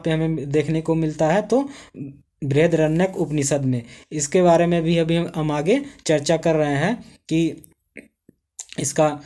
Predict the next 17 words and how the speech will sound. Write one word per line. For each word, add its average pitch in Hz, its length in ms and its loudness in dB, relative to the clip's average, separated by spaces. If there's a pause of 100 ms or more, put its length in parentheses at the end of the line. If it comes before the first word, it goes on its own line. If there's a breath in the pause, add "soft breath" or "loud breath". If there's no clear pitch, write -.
(160 loud breath)
उपयोग, 156 520 0
अ, 156 280 0
बृहदारण्यक 160 680 2
उप-, 170 160 -4
उप-, 147 420 -6
उपनिषद 160 560 -2
में 160 160 0
क्या-क्या, 165 560 0 (240 loud breath)
अ, 143 220 2
दिया 151 320 2
गया 147 240 2
है, 156 140 0
ऐत्रेय 151 380 -2
ब्राह्मण 147 440 -2
में 151 200 -4
क्या 143 200 0
है, 143 240 0